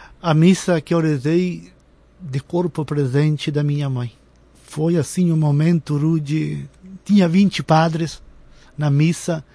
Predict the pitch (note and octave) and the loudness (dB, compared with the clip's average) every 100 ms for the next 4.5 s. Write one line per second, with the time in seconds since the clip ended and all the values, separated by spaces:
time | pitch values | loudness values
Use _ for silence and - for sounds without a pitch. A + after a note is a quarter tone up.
0 | - - - - F3+ F#3+ - F3 F3 F3+ | -20 -20 -14 -2 0 0 0 2 2 2
1 | F3+ E3+ C#3 - - - - - F3+ F3 | 0 -2 -4 -12 -20 -20 -20 -4 0 0
2 | E3 D#3+ F3 E3 E3+ E3+ E3 - E3+ F#3 | 0 0 -2 0 0 2 2 4 6 6
3 | E3 D#3+ E3 D3 - - D3 D3+ D#3 D#3 | 4 0 -2 -4 -10 -2 2 2 0 -4
4 | D#3 D3 D#3+ E3+ | -4 -4 0 0